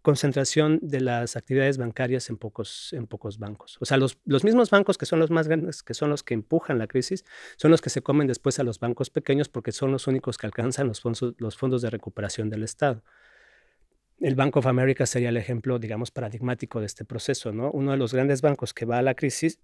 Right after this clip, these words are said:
que se roba los fondos de, de pensión o que se pone, o que pone a, a especular con los fondos, que después es rescatado por recursos públicos y que después compra bancos pequeños,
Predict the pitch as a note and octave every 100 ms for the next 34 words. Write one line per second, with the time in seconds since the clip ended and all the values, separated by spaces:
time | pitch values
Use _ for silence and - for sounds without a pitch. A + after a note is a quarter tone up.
0 | - A#2 B2+ A2+ D3 E3 C#3+ - C#3+ C#3
1 | C3 A2+ A2 G#2+ G2+ G2 F#2+ - G#2+ -
2 | G#2+ - D#3 D3 A2 G#2+ - A#2+ A#2+ G#2
3 | A#2 B2+ C3+ C3 A#2 A2 G#2+ A2 - -
4 | A#2+ B2+ - C3 C3 - C3+ C#3 F3+ -
5 | - - _ _ _ - C3 B2+ D#3+ D#3
6 | F#3 E3 - - C#3 E3 A3+ _ F#3 A2
7 | - C3 - - D#3+ D3+ C#3 F#3 - B2+
8 | B2+ - C#3+ - C#3 C#3 F3 C#3+ B2+ A#2+
9 | B2+ - - C3 B2 G#2+ -